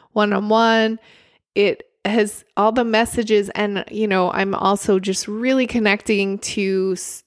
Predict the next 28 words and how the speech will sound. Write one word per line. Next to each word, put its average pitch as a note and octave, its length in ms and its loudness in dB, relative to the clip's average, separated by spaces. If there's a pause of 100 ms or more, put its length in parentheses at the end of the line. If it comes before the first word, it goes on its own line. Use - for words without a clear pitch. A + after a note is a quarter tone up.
to G#3 240 -2
Taurus G#3 560 2
season. G3+ 560 -2
It's E3+ 180 -6
so G3+ 540 0
much F#3 380 -2
about E3+ 520 0
the F#3+ 80 -6
physical G#3+ 560 -2
body G3 580 2
and F3+ 200 -8
home. G3 720 0
And, F3 240 -4 (560)
um, G3+ 460 -2 (840)
Satdev G3+ 600 0
Beer G3 260 2
said G3 260 -2
something G3+ 360 -2
in F#3 380 -6 (300)
his G3+ 240 -8
class G3 460 0
this G#3 300 -2
week G3+ 200 0
that F#3 300 0
really G3+ 560 0 (880)
resonated, G#3+ 1000 -2
that G3 160 2
I'm G#3+ 340 -6